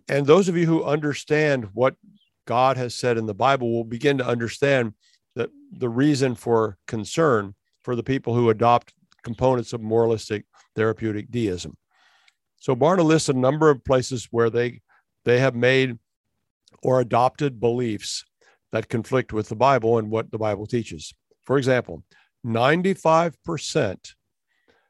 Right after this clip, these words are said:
do not consider success in life to be described as consistent obedience to God. So for them,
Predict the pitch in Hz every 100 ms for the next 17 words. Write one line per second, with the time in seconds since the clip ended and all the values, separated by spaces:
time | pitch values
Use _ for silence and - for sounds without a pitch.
0 | _ _ _ _ - 117 113 127 - 165
1 | 165 - 151 147 143 - 117 - - 131
2 | - 156 143 113 110 107 - 117 117 113
3 | 110 - 131 117 104 101 - 107 113 -
4 | 113 - 175 170 - 123 - _ 120 104
5 | 147 117 104 101 - - _ _ - 110
6 | 107 76 - _ _ _ _ _ _ _
7 | _ _ _ _ _ _ - 117 143 190
8 | 160 131